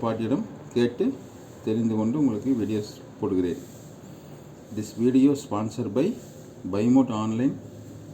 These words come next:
e-shopping mobile app. This video sponsored by Buy Mode e-shopping online mobile app.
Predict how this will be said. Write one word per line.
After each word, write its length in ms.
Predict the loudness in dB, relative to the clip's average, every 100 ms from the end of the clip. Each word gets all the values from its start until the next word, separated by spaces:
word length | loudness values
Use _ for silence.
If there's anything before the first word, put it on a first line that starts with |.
| -16 -16 -16 -16 -16 -6 2
e-shopping 560 | 2 2 -2 2 2 2 -4 -10 -4
mobile 280 | 0 0 2 0
app. 100 | -4 -12 -16 -16 -16 -16 -16 -18 -18 -18 -14 -8
This 140 | -6
video 380 | -2 2 4 4
sponsored 580 | 0 -2 -2 -2 -2 0
by 180 | 0 0 -8 -16 -16 -10 0
Buy 120 | 4 8 8
Mode 180 | 6 0 -12 -14 -14 0
e-shopping 640 | 0 2 0 0 0 -2 -2 -2
online 420 | 0 2 4 4
mobile 360 | 4 2 0 -2 -4
app. 160 | -6